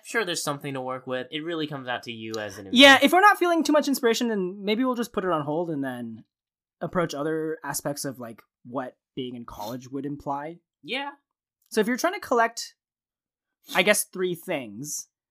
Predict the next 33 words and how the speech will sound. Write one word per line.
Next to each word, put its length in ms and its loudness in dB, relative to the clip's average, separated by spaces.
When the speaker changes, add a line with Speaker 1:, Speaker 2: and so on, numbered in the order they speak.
Speaker 2:
so 200 -4
that 180 -4
you 100 0
can, 480 -8
you 80 -8
know, 140 -8
perform 560 -8
in 120 -14
your 140 -14
final, 580 -14
will 100 4
there 140 4
be 80 2
a 40 0
final 240 -4
encounter? 360 -8
Speaker 1:
Could 120 -12
be 60 -6
a 80 -6
rival. 420 -4
Could 100 -14
be, 80 -6
like, 140 -6
you 80 -10
had 100 -4
a 40 -4
rival 520 -4
going 360 -10
against 340 -8
you 80 -6
the 120 -10
entire 340 0
way. 360 0